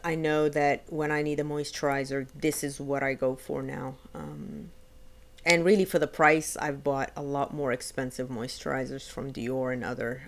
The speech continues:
um, high-end brands, um, that didn't do what this one is doing. So I really recommend this. Again,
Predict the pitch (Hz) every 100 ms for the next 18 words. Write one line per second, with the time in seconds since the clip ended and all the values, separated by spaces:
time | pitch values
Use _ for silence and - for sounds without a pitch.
0 | - 147 147 - - - - - - 151
1 | 139 135 135 135 131 131 131 - - -
2 | - 151 147 135 - - - 147 - -
3 | 160 156 175 - 165 160 139 139 - -
4 | - - - 135 - 76 143 143 - -
5 | 160 160 143 143 - - 127 - - -
6 | - - - - - 147 156 156 160 156